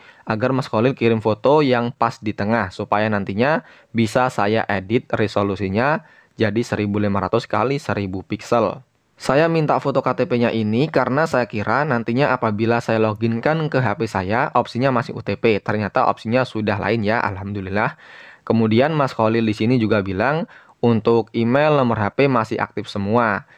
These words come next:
Kemudian saya tanya lagi, kata sandinya apakah masih ingat? Di sini sepertinya Mas Khalil ini lupa-lupa ingat karena kata sandinya ada berbagai macam jenis. Ketika saya cek, saya coba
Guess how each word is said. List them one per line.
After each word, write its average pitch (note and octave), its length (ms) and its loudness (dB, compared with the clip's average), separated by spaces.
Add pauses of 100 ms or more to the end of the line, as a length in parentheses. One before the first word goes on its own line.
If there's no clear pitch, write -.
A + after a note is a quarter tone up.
(120)
Kemudian A2 400 2
saya G#2+ 160 0
tanya G#2+ 320 0
lagi, C3+ 400 2 (400)
kata A#2 160 -2
sandinya A2+ 480 2
apakah A2+ 320 -2
masih G#2 240 -4
ingat? A#2 400 -2 (240)
Di - 160 -8
sini B2 240 2
sepertinya B2+ 720 2 (240)
Mas B2 240 2
Khalil A#2+ 240 2
ini A#2 320 2
lupa-lupa A#2 640 2
ingat B2 240 0
karena C#3 240 -2
kata A2 240 -2
sandinya A2 400 0
ada A2 320 0
berbagai G#2 480 0
macam G2 320 -2
jenis. A2 400 2 (240)
Ketika B2+ 480 -2
saya C3+ 800 2
cek, D3 560 0
saya A#2 240 -2
coba A2 400 2